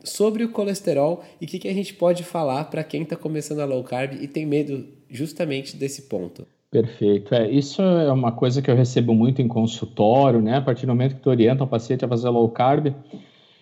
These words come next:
Speaker 2: é, um dos principais medos, né? Cortando carboidrato e tu estimulando o consumo das carnes, a gente fala pra não ter medo da, da gordura natural dos alimentos, né? Das gorduras saturadas, enfim.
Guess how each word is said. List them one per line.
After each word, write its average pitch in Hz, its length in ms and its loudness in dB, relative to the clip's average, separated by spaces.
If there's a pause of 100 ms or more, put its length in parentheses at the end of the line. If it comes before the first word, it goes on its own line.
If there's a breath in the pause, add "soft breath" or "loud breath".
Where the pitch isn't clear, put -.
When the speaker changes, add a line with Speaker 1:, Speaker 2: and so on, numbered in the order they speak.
(120)
Speaker 2:
é, 107 420 2
um 113 80 2
dos 120 120 -2
principais 139 600 4
medos, 127 640 2
né? 139 120 -2
Cortando 147 440 0
carboidrato 143 760 0
e 123 80 -4
tu 127 120 -8
estimulando 135 560 0
o - 20 -6
consumo 123 580 -2
das 120 260 -2
carnes, 131 480 2
a 117 40 -2
gente 120 220 -6
fala 123 200 0
pra 123 100 -4
não 117 140 0
ter 120 160 -2
medo 120 320 2
da, 98 800 0
da 107 180 0
gordura 117 840 4
natural 110 640 2
dos 110 160 -4
alimentos, 110 800 0
né? 120 120 0
Das 117 200 0
gorduras 113 360 2
saturadas, 113 760 2
enfim. 135 380 -6